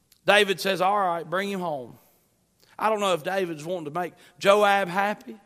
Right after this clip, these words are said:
I don't know if David just wanted to move on and get this over with. But we can have a little glimpse into the heart of David when we look at verse number twenty-four. Look at it with me.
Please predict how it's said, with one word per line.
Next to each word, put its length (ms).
I 100
don't 100
know 160
if 120
David 360
just 160
wanted 280
to 140
move 340
on 320
and 100
get 160
this 180
over 360
with. 640
But 100
we 120
can 160
have 340
a 60
little 420
glimpse 540
into 140
the 100
heart 640
of 160
David 380
when 100
we 60
look 100
at 80
verse 220
number 160
twenty-four. 520
Look 180
at 100
it 80
with 240
me. 180